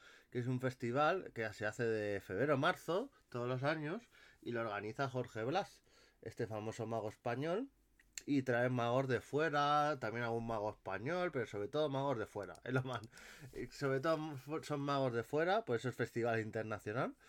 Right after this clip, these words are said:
Y bueno, a ver, no estuvo mal, yo he visto a Jorge Blas otras veces, eh, Jorge Blas en sí no actúa mucho, <laughs> es un, es cortita la actuación que hace y todo aquello, o sea, y los otros, eh, artistas, algunos más que magia, era humor y todo aquello, había un mago,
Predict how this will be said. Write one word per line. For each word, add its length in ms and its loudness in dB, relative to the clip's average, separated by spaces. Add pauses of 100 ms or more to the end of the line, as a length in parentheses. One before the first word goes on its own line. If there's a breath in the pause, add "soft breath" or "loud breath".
(420 loud breath)
Y 80 0
bueno, 300 4 (840)
a 100 2
ver, 200 6
no 180 2
estuvo 240 4
mal, 260 4
yo 80 6
he 40 8
visto 180 0
a 40 2
Jorge 300 0
Blas 240 0
otras 320 0
veces, 480 -2
eh, 260 2
Jorge 300 0
Blas 220 0
en 180 -6
sí 240 0
no 160 -2
actúa 460 0
mucho, 520 8 (160 loud breath)
<laughs> 160 -20
es 200 -2
un, 380 -2
es 200 -6
cortita 540 -2
la 80 2
actuación 560 -4
que 160 -4
hace 320 -2
y 60 -2
todo 220 -2
aquello, 420 -4
o 20 -8
sea, 260 -6 (500 loud breath)
y 360 2
los 200 0
otros, 360 -2
eh, 260 -2
artistas, 680 0
algunos 400 0
más 200 -2
que 160 -2
magia, 480 -2
era 220 0
humor 480 2
y 80 -2
todo 240 0
aquello, 480 0
había 160 0
un 100 -6
mago, 440 -2